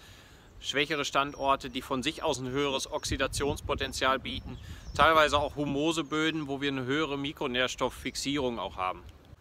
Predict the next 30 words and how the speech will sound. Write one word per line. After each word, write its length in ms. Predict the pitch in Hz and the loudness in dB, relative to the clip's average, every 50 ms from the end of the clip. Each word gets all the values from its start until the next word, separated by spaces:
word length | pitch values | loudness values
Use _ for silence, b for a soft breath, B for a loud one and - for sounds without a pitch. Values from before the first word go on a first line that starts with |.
| - - - | -20 -20 -12
Unterm 300 | - 135 135 131 143 143 | -8 -4 -2 0 0 0
Strich 260 | 135 - - 175 180 - | 0 -2 -2 -2 -2 -2
müssen 320 | 170 156 135 165 151 127 | -4 -6 -6 -8 -8 -8
wir 80 | 127 117 | -8 -4
festhalten, 640 | - 151 156 - - - 165 160 160 151 151 151 | -2 -2 -2 -2 -2 -2 -2 -2 -2 -2 -4 -6
dass 180 | 135 127 - - | -6 -6 -4 -6
wir 80 | 139 | -6
gerade 380 | 113 110 117 123 139 165 165 143 | -2 0 2 4 4 4 2 0
bei 100 | 139 139 | -4 -4
einer 180 | 143 139 139 | -4 -4 -6
intensiven 600 | 127 143 147 - 143 123 123 123 127 117 135 127 117 | -8 -10 -10 -8 -8 -8 -6 -8 -8 -8 -8 -8 -6
Gülledüngung 640 | 127 139 139 131 117 98 107 104 104 98 98 101 95 | -4 -2 -2 -2 -2 -4 -6 -6 -6 -6 -8 -8 -2
keine 320 | - 117 123 135 143 135 | 0 0 0 0 -2 -4
Körner 320 | - 143 135 139 139 127 | -4 -4 -2 -2 -2 -4
zu 140 | - - 135 | -6 -8 -10
verschenken 600 | - - 123 - - 139 139 147 139 135 113 98 | -8 -6 -6 -2 0 -2 -2 -2 -6 -10 -8 -4
haben 360 | 101 95 95 92 90 90 82 - - - - | -2 0 0 -2 -4 -8 -14 -16 -20 -16 -12
und 180 | 107 107 - | -12 -4 0
dort 300 | 120 120 127 131 139 143 | 2 2 4 2 2 -2
auch 180 | 123 113 - - | -6 -8 -6 -2
kein 220 | - 127 127 131 | 0 0 0 0
Risiko 420 | 120 131 143 135 131 117 - 113 87 | -2 -4 -4 -4 -4 -4 -4 -4 -4
eingehen 420 | 73 95 92 92 90 90 90 85 | -4 -6 -8 -10 -12 -12 -14 -14
dürfen. 340 | 90 90 87 - - - - B B B B B B B _ | -14 -14 -14 -14 -18 -20 -20 B B B B B B B _
Kulturspezifische 960 | - 123 113 - 156 185 180 - - 165 - - 156 147 131 143 131 139 123 | -6 -6 -2 2 2 2 2 2 -4 -8 -6 -4 -4 -4 -4 -6 -8 -8 -2
Cocktails 560 | - 139 143 - - - 175 170 165 - - | 0 0 0 0 -2 -4 -4 -4 -4 -6 -8
wie 80 | 127 123 | -4 0
Yaravita 540 | 127 131 127 127 123 123 135 139 - 135 131 | 0 0 2 0 -2 -4 -6 -6 -6 -6 -6
Getreide 400 | 127 127 - 123 123 127 127 - | -6 -6 -2 -2 -2 -2 -2 -6
Plus 460 | - - 147 180 196 - - - | -4 -2 0 0 0 -2 -4 -8